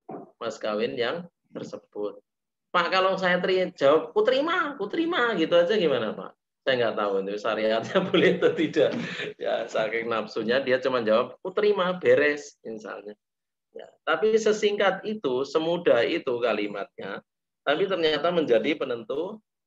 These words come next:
ya halal, tidak halal. Jadi kalau nggak tahan, mending begitu aja. Payo nikah kita, <laughs> terus nanti saya tinggal ngapalin kalimat, "Ku terima nikahnya dengan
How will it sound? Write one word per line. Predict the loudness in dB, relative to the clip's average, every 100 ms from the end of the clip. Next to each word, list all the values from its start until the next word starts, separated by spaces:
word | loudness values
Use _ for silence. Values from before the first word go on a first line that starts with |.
| _ _ _
ya | -12 -12 -12
halal, | -10 -8 -6 -8 -12 _ _ _ _ -16
tidak | -16 -14 -16 -18
halal. | -20 -20 _ _ _ _ _
Jadi | -18 -16 -10
kalau | -8 -6 -8
nggak | -8
tahan, | -10 -10 -10 -8
mending | -6 -6
begitu | -6 -8 -10 -8
aja. | -8 -8 -12 -20 _
Payo | -10 -8 -8
nikah | -12 -14 -16
kita, | -16 -14 -12 -12 -16
<laughs> | _ _ -10
terus | -6 -4
nanti | -4 -4 -6 -6
saya | -4
tinggal | -4 -4 -4 -4 -8 _ -12
ngapalin | -10 -6 -4 -4 -6
kalimat, | -6 -6 -6 -8 -10
"Ku | -12 -12
terima | -8 -8 -8 -8
nikahnya | -10 -10 -12 -12 -10
dengan | -8 -8 -10